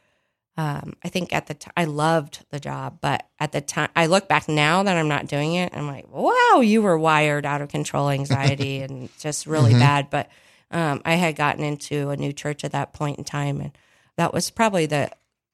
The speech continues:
Speaker 1: the time in my life most where I had met with a woman and we were talking about my life and everything that was going on. And there was some personal stuff going on at work too. And, and it was just, like, clear as day.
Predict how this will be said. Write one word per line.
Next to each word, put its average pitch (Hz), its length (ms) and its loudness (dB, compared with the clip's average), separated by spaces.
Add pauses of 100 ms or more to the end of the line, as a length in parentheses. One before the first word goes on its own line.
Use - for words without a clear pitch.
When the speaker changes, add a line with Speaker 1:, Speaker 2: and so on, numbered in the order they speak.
(120)
Speaker 1:
the - 80 -4
time 160 500 0
in 151 180 0
my 143 180 -2
life 143 360 -2
most 143 600 -2
where 143 360 -2 (640)
I 147 60 -6
had 151 220 0
met 147 240 0
with 151 200 -6
a 147 80 -4
woman 143 440 -2
and 139 480 -6
we 139 60 -6
were 139 120 -8
talking 143 380 -4
about 139 240 -4
my 135 140 -6
life 160 340 0
and 156 80 -4
everything 160 260 -2
that 113 60 -8
was - 140 -12
going 147 220 -4
on. 156 260 0
And 143 120 -2
there 143 80 -2
was 143 120 -6
some - 160 -8
personal 143 400 -6
stuff - 260 -8
going 151 160 -4
on 143 160 -2
at - 80 -6
work 143 220 -4
too. 165 260 0
And, 151 160 -2 (560)
and 156 240 2
it - 220 0
was 156 180 -2
just, 156 160 -6
like, 135 200 -2
clear 170 360 2
as 160 240 2
day. 135 460 0